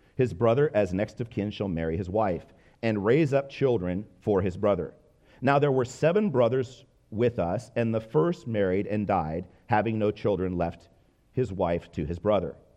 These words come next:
So also the second and the third, down to the seventh. Last of all, the woman died.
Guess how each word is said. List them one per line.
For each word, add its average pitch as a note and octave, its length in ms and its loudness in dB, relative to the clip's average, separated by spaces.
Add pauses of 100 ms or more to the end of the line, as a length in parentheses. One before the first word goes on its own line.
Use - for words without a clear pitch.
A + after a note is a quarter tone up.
(280)
So A#2 160 4
also A2+ 380 2
the C3 80 -4
second A2+ 480 -2
and A#2 140 -2
the B2 40 0
third, G2 460 0 (300)
down F#2 260 2
to F2+ 100 -6
the F#2 80 -2
seventh. F2+ 380 0 (440)
Last G#2 360 2
of F2 80 -4
all, E2+ 480 -2 (280)
the G2+ 100 2
woman F2+ 320 0
died. F2 340 2